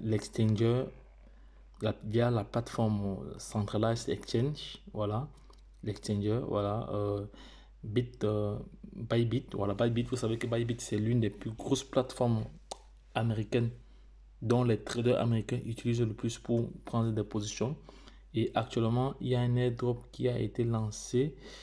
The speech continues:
qui se termine dans, dans combien de jours ? Qui se termine, euh,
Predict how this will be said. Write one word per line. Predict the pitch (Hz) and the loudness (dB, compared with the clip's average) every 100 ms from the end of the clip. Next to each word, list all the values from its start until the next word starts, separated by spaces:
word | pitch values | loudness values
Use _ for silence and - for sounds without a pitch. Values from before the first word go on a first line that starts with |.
| - - - | -20 -20 -14
qui | - | -6
se | 120 117 | -2 -2
termine | - 113 110 113 117 123 - | 0 0 2 2 2 0 -2
dans, | 104 113 107 107 110 113 - | -4 -2 0 -2 -4 -8 -12
dans | 117 107 104 | -6 -4 -2
combien | - 113 | -2 0
de | 117 107 | 2 0
jours ? | 110 123 139 - | 0 0 -2 -6
Qui | 120 | -2
se | 113 | -2
termine, | - 107 107 117 113 | 0 -2 0 0 0
euh, | 107 104 | 2 0